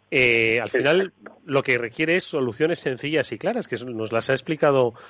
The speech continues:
Speaker 1: maravillosamente bien Marisol, ¿no? Que es, al final, confiar en la nube, no te preocupes, porque además desde la nube nos vamos a adaptar, ¿no? Eh, entonces, de alguna forma, es identificar el problema y decir, vamos a darle una solución sencilla para tener una implementación rápida, ¿no?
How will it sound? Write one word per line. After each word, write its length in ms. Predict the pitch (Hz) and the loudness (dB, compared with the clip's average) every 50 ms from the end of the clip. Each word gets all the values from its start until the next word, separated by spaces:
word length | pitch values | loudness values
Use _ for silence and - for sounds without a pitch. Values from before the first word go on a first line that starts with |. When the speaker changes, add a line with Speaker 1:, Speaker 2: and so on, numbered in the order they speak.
| - - - _ - | -20 -20 -20 _ -2
Speaker 1:
maravillosamente 720 | 120 120 120 120 123 131 127 - 139 127 113 - - 139 | 0 2 2 4 2 2 0 0 0 -2 -2 -2 -2 -2
bien 180 | 123 107 98 151 | -2 -2 -2 -4
Marisol, 640 | 147 123 120 113 113 104 - - 151 190 165 120 107 | -2 -2 -2 -2 -4 -4 -2 -2 0 0 0 -2 -4
¿no? 200 | 113 139 127 92 | -6 -8 -10 -8
Que 160 | - - 120 | -6 -4 -4
es, 100 | 117 - | -2 -2
al 80 | 135 120 | -2 -2
final, 400 | 135 127 123 127 135 160 175 - - - - - | -2 -2 0 2 2 2 0 -2 -6 -16 -8 -4
confiar 380 | - 127 113 - 131 135 147 | -2 -2 -2 0 2 2 2
en 80 | 180 175 | 2 2
la 100 | 147 127 | 0 2
nube, 200 | 135 156 165 147 | 2 2 2 2
no 80 | 147 | 0
te 100 | 147 165 | 0 0
preocupes, 380 | 143 - 139 135 139 - 156 147 | 0 0 0 -2 2 2 0 0
porque 240 | - 151 127 - 120 | 0 -2 -2 0 0
además 240 | 113 120 127 135 127 | 0 0 0 -2 -2
desde 180 | 135 123 131 | -2 -2 -2
la 60 | 117 | 0
nube 240 | 113 120 131 143 143 | 0 0 2 0 0
nos 120 | 131 113 98 | 0 0 0
vamos 300 | 113 120 131 135 - - | 0 0 0 0 -2 -4
a 60 | 104 | -4
adaptar, 440 | 95 95 95 - - 165 170 139 123 | -4 -6 -4 0 2 2 2 2 0
¿no? 280 | 139 156 180 196 - | -2 -4 -4 -4 -6
Eh, 280 | - 120 113 110 113 113 | -6 -6 -4 -4 -4 -6
entonces, 280 | 110 101 120 123 139 | -4 0 2 2 4
de 60 | 165 156 | 4 2
alguna 200 | 127 127 139 131 | 2 2 2 2
forma, 260 | - 156 151 156 160 | 2 2 2 2 2
es 120 | 156 - | 0 0
identificar 720 | 135 120 117 104 - 110 95 104 98 - 131 143 156 151 - - - - - - - _ - | -2 -4 -4 -4 -6 -8 -8 -6 -4 0 2 2 2 0 -4 -12 -20 -20 -20 -20 -6 _ 2
el 160 | 156 170 175 | 2 2 2
problema 360 | 190 170 151 151 151 160 175 | 2 2 2 2 2 2 2
y 60 | 170 | 0
decir, 180 | 151 120 123 113 | 0 -2 -4 -2
vamos 300 | 113 127 135 147 135 - | -2 -2 -2 -2 -2 0
a 60 | 143 | 0
darle 180 | 131 131 135 139 | 0 0 0 -2
una 140 | 135 127 | -2 -2
solución 400 | - - 127 113 107 - 127 123 | -4 -4 -6 -6 -4 -4 -4 -4
sencilla 480 | 113 120 117 107 - - 110 110 120 120 | -4 -4 -6 -6 -6 -4 0 2 2 2
para 260 | 120 110 101 98 95 - - - - - - _ - | 2 0 -2 -2 -6 -8 -18 -20 -20 -20 -20 _ -4
tener 180 | - 110 117 | 0 0 2
una 120 | 123 127 127 | 4 4 2
implementación 640 | 123 110 113 117 117 110 101 - 92 - 120 110 95 | 2 2 0 -2 -2 -2 -2 -4 -4 -2 -4 -2 0
rápida, 360 | 107 131 139 - 101 92 87 | 0 -2 -2 -2 -4 -6 -8
¿no? 140 | 95 131 185 | -10 -12 -14